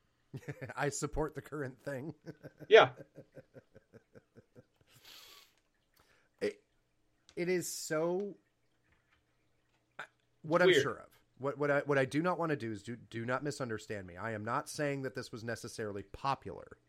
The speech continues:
Speaker 1: I don't want you to think that the majority of Americans think that this was, like, okay or great. But what it, what it revealed to me, it, well, I mean, I, I basically kind of knew it. I just,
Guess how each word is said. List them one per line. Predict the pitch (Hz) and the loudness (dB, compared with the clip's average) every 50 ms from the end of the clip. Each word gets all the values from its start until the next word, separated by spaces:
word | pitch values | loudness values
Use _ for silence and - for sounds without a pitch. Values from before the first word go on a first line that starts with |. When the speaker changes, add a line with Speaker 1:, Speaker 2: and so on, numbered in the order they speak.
| _ _ _ _ _ _ _ _ _ _ _ _ - - _ _ - | _ _ _ _ _ _ _ _ _ _ _ _ -20 -20 _ _ -10
Speaker 1:
I | - - | -6 -4
don't | 113 120 123 127 | -2 0 0 2
want | 131 131 131 123 | 2 0 0 0
you | 127 | -2
to | 123 127 | -4 -4
think | - - 135 117 - | -4 -4 -8 -6 -6
that | 123 104 | -8 -8
the | 107 | -6
majority | 117 117 101 107 113 113 113 113 110 | -6 -6 -4 0 0 0 0 0 -2
of | 104 95 | -4 -4
Americans | 107 107 107 110 113 110 107 101 - 107 95 - | -6 -4 -2 -2 0 0 -2 -2 -6 -8 -10 -8
think | - 110 101 - | -8 -8 -8 -8
that | 107 98 | -10 -8
this | - 101 - - | -8 -10 -10 -8
was, | 107 95 95 | -12 -10 -8
like, | 98 95 95 87 - _ - | -8 -8 -8 -10 -12 _ -8
okay | 104 107 101 95 95 - 110 101 95 | -6 -4 -4 -4 -6 -8 -8 -8 -6
or | 98 80 | -8 -10
great. | 78 87 92 78 76 - - - - _ _ _ _ _ _ _ _ _ _ _ - - - _ _ _ _ - | -10 -10 -10 -12 -12 -14 -20 -20 -20 _ _ _ _ _ _ _ _ _ _ _ -20 -20 -20 _ _ _ _ 4
But | 143 147 139 - - - - | 4 4 4 4 -2 -14 -6
what | 135 120 131 127 | 0 2 2 2
it, | 117 - - | 0 -4 -6
what | - 120 131 123 | -2 2 2 2
it | 123 - | 2 2
revealed | 120 123 117 98 117 120 120 120 117 - | 0 0 0 2 2 2 2 2 0 -2
to | - 117 | -4 -2
me, | 107 104 98 95 92 92 92 - _ _ _ _ _ _ _ _ _ _ _ _ _ _ - | -2 -2 -2 -2 -4 -8 -10 -14 _ _ _ _ _ _ _ _ _ _ _ _ _ _ -4
it, | - 143 - - | -4 -4 0 4
well, | 135 123 | 6 6
I | 120 117 | 6 6
mean, | 117 113 | 2 0
I, | 110 113 107 - 113 | -2 -2 -4 -2 -4
I | 117 | -2
basically | 104 127 127 117 - - 107 | 0 0 0 0 -2 -6 -6
kind | - - 113 110 104 101 | -6 -4 -4 -2 -2 -4
of | 90 92 | -4 -6
knew | 92 90 90 | -6 -6 -6
it. | 90 90 | -6 -6
I | 92 | -6
just, | 95 - 104 98 - | -4 -4 -4 -6 -6